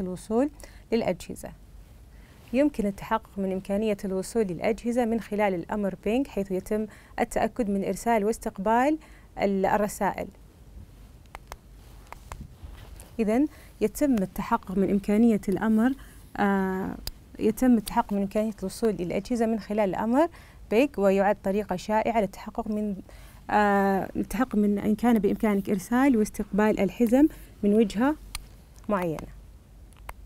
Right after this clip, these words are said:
إذن للتحقق من إمكانية الوصول إلى الأجهزة يرسل بينج مجموعة من حزم البيانات في نفس الشبكة وينتظر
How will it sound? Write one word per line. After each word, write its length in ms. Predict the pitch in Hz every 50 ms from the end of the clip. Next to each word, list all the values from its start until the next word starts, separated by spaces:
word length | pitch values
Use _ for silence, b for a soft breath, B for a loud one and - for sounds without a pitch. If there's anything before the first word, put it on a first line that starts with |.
| - - - - - - - - - - - - - - - - - - - - - - - - - - - - - - - - - - - - - -
إذن 280 | 220 208 214 247 277
للتحقق 560 | 269 233 - - - 185 - 240 226 - - - - -
من 100 | 202 185
إمكانية 500 | 190 196 196 - 214 208 220 220 208 190 -
الوصول 320 | 202 190 190 - - 220 208
إلى 160 | 185 180 185
الأجهزة 560 | - - 202 190 - - 214 190 185 226 247
يرسل 460 | 254 196 208 220 202 - - 202 175
بينج 380 | 156 156 196 208 247 269 262 -
مجموعة 640 | 180 180 175 185 196 208 220 208 190 190 226 285 302 B B B B B B B -
من 100 | 208 208
حزم 380 | 190 - 247 214 214 233 240 220
البيانات 600 | 185 156 185 185 185 185 185 190 208 233 254 -
في 140 | - - 190
نفس 280 | 196 226 240 - -
الشبكة 580 | - - - - 214 170 180 175 - - 247 311 - b b b b b b b -
وينتظر 600 | 202 220 269 285 254 - - 190 165 175 185 180